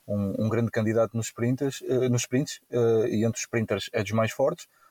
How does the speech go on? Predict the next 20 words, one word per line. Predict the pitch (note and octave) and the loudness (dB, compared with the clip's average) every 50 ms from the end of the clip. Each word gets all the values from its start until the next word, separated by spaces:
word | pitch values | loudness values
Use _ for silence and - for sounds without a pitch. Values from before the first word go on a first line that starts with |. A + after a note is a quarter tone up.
| _ _ _ | _ _ _
Ah, | - - G#2+ G#2 - - A#2 G#2+ - | 0 2 4 4 4 4 2 0 -2
por | A#2 G#2+ | -2 -2
isso | A2 G#2 - A#2+ | 0 0 0 -2
acho | A2 - | -2 -2
que | - A#2+ | 0 0
é | A2 | 2
uma, | A2 A2 A2 A2 A2 A2 | 4 4 4 4 4 4
uma | A2+ A2 A2+ A2+ | 2 2 2 0
excelente | - - A#2+ A2 - A#2+ | 0 -2 -2 0 0 -2
opção, | G#2+ - - - B2+ B2 B2 A#2+ _ | -2 -2 -2 0 2 2 0 0 _
por | - B2 | -4 -4
isso | A#2+ A#2 - | -4 -2 -4
acredito | B2+ - - B2 B2 A2+ A#2+ C3 A#2+ - - - _ - | -4 -2 0 0 0 2 0 0 -2 -2 -6 -12 _ -6
que, | - B2+ B2 B2 B2 A#2+ _ _ _ _ _ _ _ - | -2 0 2 2 0 -2 _ _ _ _ _ _ _ -2
ah, | A#2+ A2 A2+ A2+ | 0 2 2 2
mesmo | A2 A2 A2+ A#2 A#2 A2 G#2+ A#2 A2+ A2 G2+ - | 2 2 2 2 2 2 2 2 0 0 0 -2
que | - - A2+ A2 A2 | -2 0 0 2 2
a | A2 A2 A2 A2 G#2+ G#2+ G#2 | 4 4 4 4 4 2 2
performance | - A2+ G#2 - A#2 A2 A2 G#2+ G#2 - - - | 0 -2 -2 -2 0 0 2 2 0 -2 -4 -4
do, | A2+ A2 G#2+ G#2 G#2 G#2 G#2 G#2+ G2+ G#2 A#2 A2+ A2 - | -2 0 0 2 0 0 0 0 -2 -2 -2 -2 -4 -4